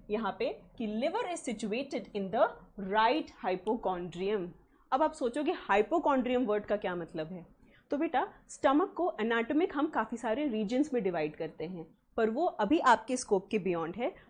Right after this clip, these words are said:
राइट हाइपोकॉन्ड्रियम का सिंपल ये मतलब है कि डायफ्राम के just नीचे राइट side of the body में जो रीजन है, that is your right hypochondriac region। तो वहाँ पे क्या प्रेजेंट होता है?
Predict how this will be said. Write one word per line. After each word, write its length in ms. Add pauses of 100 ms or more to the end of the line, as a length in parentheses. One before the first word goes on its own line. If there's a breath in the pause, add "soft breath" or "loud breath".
(120 loud breath)
राइट 280
हाइपोकॉन्ड्रियम 680
का 120
सिंपल 380
ये 100
मतलब 380
है 120
कि 140
डायफ्राम 520
के 160 (100)
just 320
नीचे 480 (280 soft breath)
राइट 360
side 260
of 100
the 120
body 220
में 160
जो 120
रीजन 340
है, 200 (320 soft breath)
that 340
is 160 (260 soft breath)
your 120 (100)
right 320 (140)
hypochondriac 920 (300)
region। 360 (320)
तो 80
वहाँ 240
पे 120
क्या 160
प्रेजेंट 400
होता 260
है? 180